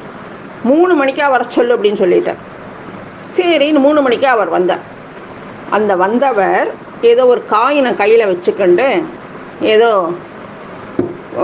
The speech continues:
ம-, மந்திர சக்தியை சொல்லி பண்ணினதும் அந்த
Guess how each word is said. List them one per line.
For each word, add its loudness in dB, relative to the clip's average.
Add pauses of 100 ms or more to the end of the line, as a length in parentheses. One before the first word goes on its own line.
(580)
ம-, 4
மந்திர 0
சக்தியை 0
சொல்லி 2 (1000)
பண்ணினதும் 2
அந்த 0